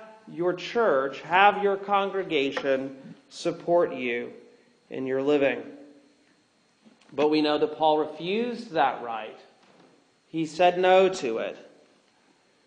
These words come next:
And he was looking for a peculiar reward.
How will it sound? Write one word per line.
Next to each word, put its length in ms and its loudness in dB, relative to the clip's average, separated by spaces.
And 160 -2
he 180 -2
was 260 2
looking 500 -2
for 220 -4
a 180 -2
peculiar 1120 -4
reward. 760 -2